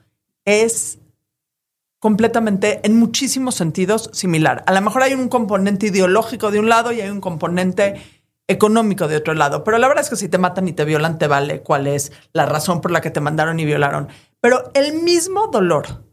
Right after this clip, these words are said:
de las madres buscadoras es el mismo dolor de las madres que están esperando a sus hijos. En México lo sentimos en carne propia,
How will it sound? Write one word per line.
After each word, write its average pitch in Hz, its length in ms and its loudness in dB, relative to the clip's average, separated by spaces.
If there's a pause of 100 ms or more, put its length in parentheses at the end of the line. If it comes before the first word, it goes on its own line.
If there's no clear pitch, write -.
(240)
de 202 100 4
las 202 220 2
madres 233 320 2
buscadoras 165 760 -4 (220)
es 277 160 2
el 277 120 0
mismo 330 520 -2
dolor 185 500 -2 (300)
de 202 80 2
las 190 180 2
madres 208 300 0
que - 80 -16
están 190 180 -2
esperando 175 540 -2
a 170 100 0
sus - 240 -8
hijos. 156 320 -8 (320)
En 320 220 0
México 359 420 2
lo 330 140 2
sentimos 320 520 -4
en 311 120 -4
carne 302 340 0
propia, 262 640 0